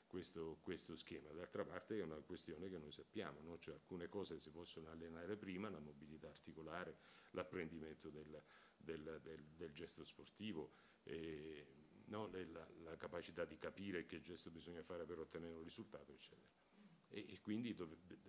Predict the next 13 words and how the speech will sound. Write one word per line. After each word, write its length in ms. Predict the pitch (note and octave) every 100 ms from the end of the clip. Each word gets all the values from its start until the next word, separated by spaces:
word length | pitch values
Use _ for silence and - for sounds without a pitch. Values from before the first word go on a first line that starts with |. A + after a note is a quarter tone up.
| G2
è 200 | G2+ E2+
questo 340 | A#2 A#2+ -
che 80 | F2+
dovrebbe 400 | F2 E2+ F2+ F2
essere, 600 | F2 - F#2+ F2 F2 - -
eh, 360 | F2 D2+ D2+ - - - - -
tenuto 400 | G2+ G#2 G#2 E2
presente 640 | F#2 F2+ G2 F#2 - F2
quando 380 | F2+ F2 F2 E2
si, 320 | - F2+ F2 - -
eh, 280 | D#2+ D2+ - - - - -
eh, 380 | - D2 D2 C#2+
prepara 680 | - G2 F#2+ E2+ E2+ E2+ E2+